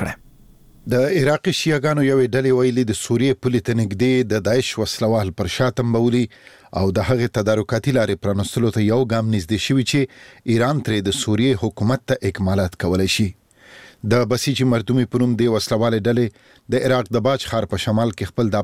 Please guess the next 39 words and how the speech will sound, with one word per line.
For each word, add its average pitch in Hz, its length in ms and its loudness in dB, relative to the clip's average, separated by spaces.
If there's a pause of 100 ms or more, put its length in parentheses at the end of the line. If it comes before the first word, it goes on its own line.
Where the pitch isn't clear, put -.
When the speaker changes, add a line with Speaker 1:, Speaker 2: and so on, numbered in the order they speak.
Speaker 2:
پرمختګ 101 420 0 (520)
د 127 120 2
روژې 117 340 0
په 120 140 0
میاشت 135 380 0
کې 82 100 -2 (380)
یوه 104 260 2
معجزه 101 380 0
بللې 87 400 -2
ده. 92 80 -4 (840)
د 117 240 2
بسیج 117 260 -2
ډلې 123 320 0
ویان 120 400 0
احمد 110 400 -2
الاسدي 110 540 0
ویلي، 127 260 2 (480)
دا 139 80 2 (100)
پرمختګ 127 400 -2 (120)
کولی 131 340 2
شي 113 180 -2
له 101 160 2
داعش 117 220 0
څخه - 260 -2 (400)
د 117 140 0
سوریې 127 400 2
د - 100 0
پولې 165 240 2
په 110 160 -2
امتداد 107 400 0
کې - 240 -4
د 104 140 -2
پرتو 107 260 2 (160)
ټولو 170 240 2
سیمو 95 320 0
د - 160 -2
آزادولو 104 540 2
لپاره 127 340 0 (480)
زمینه 104 320 0